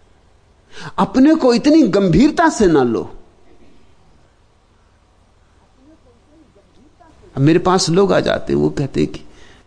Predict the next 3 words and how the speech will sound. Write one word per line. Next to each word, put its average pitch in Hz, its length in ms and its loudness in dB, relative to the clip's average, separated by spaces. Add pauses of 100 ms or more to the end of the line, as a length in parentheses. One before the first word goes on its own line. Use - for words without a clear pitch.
(3000)
धूम्रपान 185 540 2
नहीं 190 180 0
छूटता - 440 -12